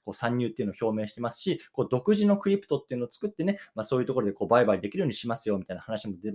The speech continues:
出てますよね。そう、なので、例えばこのウォルマートもね、こういうアップランドとかそういう他のね、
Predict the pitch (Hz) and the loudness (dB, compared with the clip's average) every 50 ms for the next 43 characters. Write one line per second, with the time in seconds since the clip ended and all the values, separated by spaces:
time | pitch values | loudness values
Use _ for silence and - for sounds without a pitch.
0 | 101 - 104 113 101 101 92 - - - - 165 175 175 - - - - 117 110 | -8 -8 -8 -8 -6 -6 -8 -10 -10 -8 -2 -2 -2 -2 -2 -12 -4 0 2 6
1 | 135 165 156 123 104 - - 123 127 107 98 - 110 107 120 147 147 127 104 101 | 6 8 8 6 6 6 6 6 6 6 4 2 2 8 8 10 10 10 8 8
2 | 95 - - 98 113 143 160 - - 110 90 85 90 - - 110 110 107 104 95 | 4 4 0 0 2 2 2 6 8 6 8 6 2 -2 0 4 4 4 4 2
3 | 85 - - - 92 - - 98 87 - - - 110 107 110 139 165 | -4 -8 -10 -12 -12 -8 -8 -8 -8 -8 -6 -2 -2 0 2 0 -2